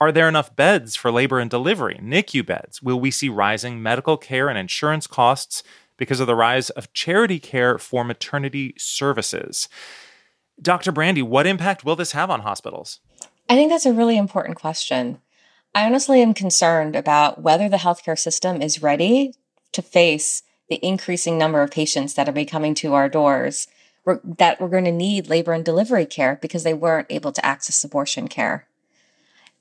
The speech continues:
Speaker 2: Um, rural areas, even before covid, were facing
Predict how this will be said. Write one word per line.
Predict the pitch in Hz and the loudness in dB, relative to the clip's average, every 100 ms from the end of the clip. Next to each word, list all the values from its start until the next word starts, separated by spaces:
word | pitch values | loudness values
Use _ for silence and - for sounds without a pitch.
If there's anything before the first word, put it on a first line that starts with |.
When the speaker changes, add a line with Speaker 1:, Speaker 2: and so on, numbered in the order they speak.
| - | 0
Speaker 2:
Um, | 170 170 170 | 2 2 2
rural | 185 214 240 | 4 6 6
areas, | 196 190 190 185 175 170 - | 4 0 0 0 0 -4 -8
even | 190 214 240 | -2 2 2
before | 208 - 175 190 | 2 2 2 2
covid, | 170 151 139 135 156 _ _ | 0 0 0 -2 -4 _ _
were | 180 | -6
facing | - 170 185 - 165 156 151 | -2 -2 0 0 0 0 -2